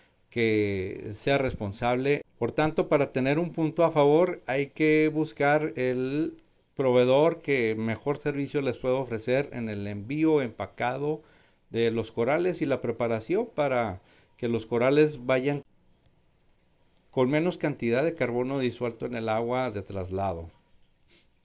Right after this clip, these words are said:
Con eso ayudarán que el coral pueda valerse un poquito más por el tiempo que pase empacado en una pequeña bolsa mientras llega a su destino.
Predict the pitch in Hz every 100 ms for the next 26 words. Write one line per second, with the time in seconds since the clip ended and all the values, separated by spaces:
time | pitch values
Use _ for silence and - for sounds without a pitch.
0 | _ _ _ _ _ _ _ _ _ _
1 | _ _ 110 117 - 151 135 120 117 139
2 | 151 147 117 117 113 135 143 - 127 127
3 | 131 135 131 113 110 117 139 123 127 -
4 | 131 135 135 143 180 - - _ _ _
5 | _ _ 120 113 107 123 120 123 139 -
6 | 120 107 82 - _ _ _ 139 135 160
7 | 165 135 120 117 113 127 131 139 135 131
8 | 139 135 120 123 113 131 139 123 127 -
9 | 170 196 - 123 117 120 113 104 107 110
10 | 117 127 127 110 - 104 87 82